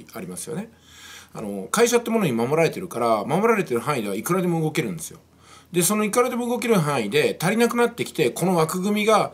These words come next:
外れたらもっと自由なのになっていう風に成熟してきた時に何を選ぶかなんですよ。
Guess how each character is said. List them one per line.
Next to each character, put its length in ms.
外 240
れ 80
た 80
ら 60
も 140
っ 40
と 80
自 160
由 80
な 80
の 140
に 80
な 220
っ 100
て 180
い 80
う 40
風 120
に 100
成 280
熟 260
し 60
て 100
き 80
た 140
時 180
に 300
何 240
を 60
選 80
ぶ 60
か 100
な 100
ん 60
で 20
す 80
よ。 120